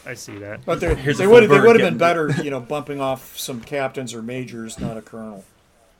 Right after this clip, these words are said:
Speaker 1: Right.
Speaker 3: <laughs> Yeah, right.
Speaker 1: Look at that, look at that frickin' fake Regal bow back there about to fall off the cliff.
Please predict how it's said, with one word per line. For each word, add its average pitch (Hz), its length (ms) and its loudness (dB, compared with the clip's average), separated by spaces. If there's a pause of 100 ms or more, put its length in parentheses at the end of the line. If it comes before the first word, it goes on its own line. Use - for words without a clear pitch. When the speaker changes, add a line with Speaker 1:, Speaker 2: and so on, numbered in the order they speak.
(140)
Speaker 1:
Right. 110 500 -2
Speaker 3:
<laughs> - 40 -18
Yeah, 101 280 -4
right. 110 180 0
Speaker 1:
Look 233 100 4
at 143 220 2
that, - 340 -10 (180)
look 147 100 -4
at 202 40 -2
that 180 160 -2
frickin' 147 580 -4
fake 139 480 -4 (260)
Regal 113 600 -6
bow 104 240 -6
back 107 260 -8
there 107 160 -8
about 104 220 -10
to 104 80 -16
fall 117 280 -10
off 110 220 -10
the 101 280 -16 (100)
cliff. 113 420 -16